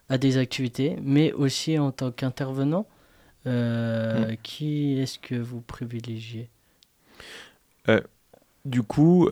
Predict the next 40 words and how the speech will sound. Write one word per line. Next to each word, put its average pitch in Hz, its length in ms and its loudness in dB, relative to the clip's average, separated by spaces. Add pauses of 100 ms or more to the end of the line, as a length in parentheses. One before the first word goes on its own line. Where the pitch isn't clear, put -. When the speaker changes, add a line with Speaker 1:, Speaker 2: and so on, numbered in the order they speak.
Speaker 2:
euh, 101 680 6 (580)
comment 92 200 -12
dire ? 87 240 -16 (1700)
Pour 117 160 4
les 117 140 6
intervenants, 127 480 4
en 143 40 4
fait, 139 300 0
on 107 180 0
privilégie 110 560 0
quand 104 180 0
même, 117 320 2 (160)
euh, 98 240 4 (280)
un 95 120 -2
public, 95 580 -10
enfin 87 160 -4
un 85 80 -6
public, 87 460 -12 (760)
des 101 180 4
personnes 107 380 2
jeunes 107 320 4
justement 98 320 0
Speaker 1:
Oui. 95 40 0
Speaker 2:
aussi - 200 -6
qui - 200 -4
rentrent 101 260 0
dans 92 180 -4
ce, - 180 -14 (360)
dans - 140 -12
ce, - 220 -14
Speaker 1:
Euh, - 280 -14
Speaker 2:
ce 117 200 -12
Speaker 1:
c'est 113 200 -10
Speaker 2:
petit 117 180 -12
segment 98 340 -4
de 95 100 -4
seize - 480 -10
trente-six 98 520 -4
ans. 110 100 2
Speaker 1:
Ouais. - 80 -10